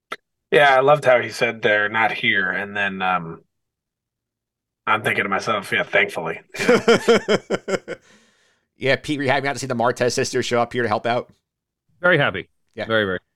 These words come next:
Speaker 2: Yeah, and I do think here, fun note that they try to interrogate him. Rex realized that this clone has basically had his I D scrubbed, sort of like a secret,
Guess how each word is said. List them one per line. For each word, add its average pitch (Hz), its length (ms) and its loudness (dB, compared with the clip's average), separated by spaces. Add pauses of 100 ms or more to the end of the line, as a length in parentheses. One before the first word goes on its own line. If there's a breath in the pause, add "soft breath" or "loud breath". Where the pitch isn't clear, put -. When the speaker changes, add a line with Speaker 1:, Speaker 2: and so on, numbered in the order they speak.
(800)
Speaker 2:
Yeah, 110 200 -4
and 110 180 -4
I 120 60 -2
do 160 160 0
think 160 200 -2
here, 131 140 0
fun 131 300 -2
note 120 220 0
that 107 100 -6
they 113 100 -4
try 123 240 -2
to 110 60 -4
interrogate 113 480 -4
him. 110 240 -6
Rex 113 280 -2
realized 120 380 -2
that - 80 -6
this 110 140 -8
clone 120 340 -4
has 107 100 -10
basically 113 240 -4
had 110 160 -2
his 98 140 -10
I 92 140 -6
D 101 160 -14
scrubbed, 117 560 -4
sort 113 240 -2
of 107 140 -6
like 107 360 -6 (300)
a 104 260 -6
secret, - 460 -8